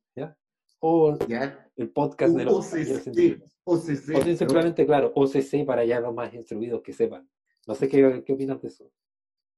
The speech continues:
Speaker 2: No, me parece muy bien. Me parece apropiado el nombre. Sí, O C C.
Speaker 1: O C C.
Speaker 2: U Orden de los Caballeros Científicos, en, en extensión. Me parece muy bien.
Speaker 1: Ya, entonces este podcast se va a llamar así, O C C.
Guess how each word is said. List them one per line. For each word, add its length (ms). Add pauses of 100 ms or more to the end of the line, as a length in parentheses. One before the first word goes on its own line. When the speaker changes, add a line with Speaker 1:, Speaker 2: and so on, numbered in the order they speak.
(120)
Speaker 2:
No, 200
me 100
parece 400
muy 180
bien. 360 (260)
Me 160
parece 320
apropiado 400
el 80
nombre. 400 (640)
Sí, 380 (200)
O 140
C 200
C. 320 (680)
Speaker 1:
O 120
C 120
C. 200
Speaker 2:
U 60
Orden 300
de 100
los 140
Caballeros 520
Científicos, 680
en, 80 (220)
en 80
extensión. 640
Me 100
parece 200
muy 120
bien. 200 (240)
Speaker 1:
Ya, 200
entonces 340
este 180
podcast 380
se 60
va 60
a 40
llamar 220
así, 360
O 200
C 260
C. 240